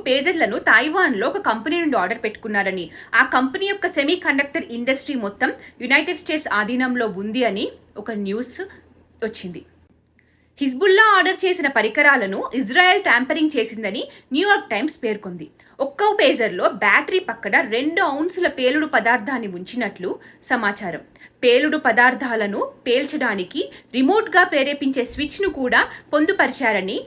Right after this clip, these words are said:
టైమ్స్ తెలిపింది. మధ్యాహ్నం మూడున్నర గంటలకు హిజ్బుల్లా ఉగ్రవాదులకు సందేశం అందింది.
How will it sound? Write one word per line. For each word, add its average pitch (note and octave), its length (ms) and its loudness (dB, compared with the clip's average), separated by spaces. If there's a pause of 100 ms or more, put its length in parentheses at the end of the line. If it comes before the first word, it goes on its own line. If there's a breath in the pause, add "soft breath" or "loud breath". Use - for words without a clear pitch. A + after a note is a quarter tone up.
(180)
టైమ్స్ C4 340 -2
తెలిపింది. F#3 480 -8 (220)
మధ్యాహ్నం G4 440 2
మూడున్నర E4+ 360 4
గంటలకు C4 540 0
హిజ్బుల్లా F4 480 2
ఉగ్రవాదులకు B3 600 0
సందేశం D#4+ 480 -2
అందింది. G3+ 380 -4